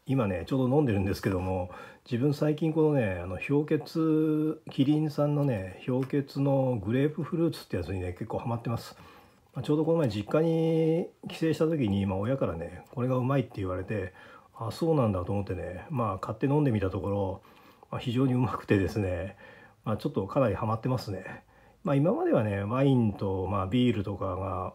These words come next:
メインだったんですけども、この氷結もね、ちょっとあの、この、特にこのグレープフルーツのやつは、自分の、まあ、アルコールの、まあ、なんていうんですかね、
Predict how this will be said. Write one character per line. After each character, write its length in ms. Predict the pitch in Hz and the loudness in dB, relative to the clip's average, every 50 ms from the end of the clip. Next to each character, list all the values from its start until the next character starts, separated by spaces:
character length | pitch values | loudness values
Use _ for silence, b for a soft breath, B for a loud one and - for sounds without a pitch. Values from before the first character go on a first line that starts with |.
| - - - | -10 -6 -2
メ 100 | 131 135 | 0 2
イ 60 | 131 | 2
ン 40 | 117 | 2
だ 100 | 104 98 | 0 -2
っ 60 | 95 | -4
た 100 | - 101 | -4 -4
ん 40 | 92 | -4
で 100 | 95 90 | -4 -6
す 80 | - | -6
け 60 | - | -6
ど 100 | 101 95 | -4 -2
も、 320 | 98 107 113 107 101 92 - B B B B B B B B B | -2 0 0 0 -2 -4 -8 B B B B B B B B B
こ 180 | - - 143 135 | -10 -4 -2 0
の 300 | 135 139 139 139 135 131 120 | 2 2 2 2 2 2 2
氷 180 | 151 147 147 143 | 2 2 4 4
結 200 | 151 143 - 151 | 2 0 0 0
も 120 | 151 147 | 0 2
ね、 200 | 147 139 113 101 - | 2 2 0 0 -2
ち 60 | 120 | -4
ょ 20 | |
っ 40 | - | -4
と 120 | - 101 | -4 -4
あ 20 | 90 | -4
の、 400 | 95 95 92 92 95 101 123 - | -4 -4 -6 -6 -8 -8 -10 -8
こ 100 | - 117 | -6 -6
の、 60 | 110 110 | -4 -2
特 180 | 156 143 131 | 0 0 0
に 60 | 101 90 | 0 0
こ 120 | - 107 | -2 -4
の 80 | 101 92 | -2 -2
グ 120 | 92 107 | 0 0
レ 100 | 123 131 | 0 0
ー 40 | 135 | 0
プ 120 | 147 139 | 0 2
フ 60 | 127 | 2
ル 100 | 139 139 | 4 2
ー 20 | 123 | 2
ツ 120 | - 113 | 2 0
の 60 | 98 | -2
や 60 | 90 85 | -2 -4
つ 120 | - 92 | -6 -6
は、 300 | 95 95 92 90 92 - B B B B B B B _ - | -6 -4 -4 -4 -6 -8 B B B B B B B _ -6
自 160 | - 110 113 | -2 0 0
分 220 | 120 127 127 123 | 2 2 2 2
の、 360 | 127 127 123 120 120 120 120 - - - - _ _ _ - | 2 2 2 2 0 0 -2 -4 -6 -10 -20 _ _ _ -6
ま 120 | - 120 110 | -4 -2 -2
あ、 60 | 107 | 0
ア 40 | 107 | -2
ル 80 | 113 | -2
コ 160 | 107 135 131 | 0 0 0
ー 20 | 127 | 2
ル 80 | 123 | 2
の、 240 | 123 123 123 120 120 | 2 4 4 2 2
ま 380 | 113 110 95 87 85 87 101 - - - - | 0 0 -2 -2 -4 -6 -10 -12 -16 -12 -8
あ、 40 | |
な 60 | 104 98 | -6 -6
ん 60 | 95 | -6
て 80 | - | -6
い 40 | - | -6
う 20 | - | -2
ん 20 | |
で 100 | - 113 | -2 -2
す 100 | 95 - | 0 0
か 100 | - 95 | -2 -2
ね、 300 | 90 92 92 90 - B | -2 -2 -4 -4 -6 B